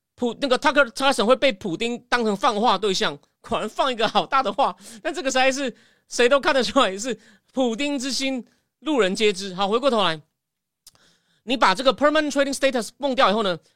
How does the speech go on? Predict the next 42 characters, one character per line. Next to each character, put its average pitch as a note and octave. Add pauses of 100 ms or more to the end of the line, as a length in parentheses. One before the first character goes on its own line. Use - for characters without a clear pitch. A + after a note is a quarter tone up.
(140)
每 G#3+
个 A3+
产 C#4
品 C#4
的 F3+
税 B3
率 A#3+
呢， F3 (200)
跳 D4
升 B3
的 A3
幅 F#3
度 A3
不 B3+
一 -
样， E3+
有 F3+
的 A3+
可 G3+
能 F#3+
差 A#3+
不 A3+
了 G#3
多 G3
少， C#3+ (420)
有 G#3+
的 A3+
就 D4
会 C4+
差 B3
很 F#3
多， F#3
但 C4+
平 G#3
均 G#3+
是 -
六 B3
十， C#3 (280)
所 E4
以 -
六 D#4
十， F#3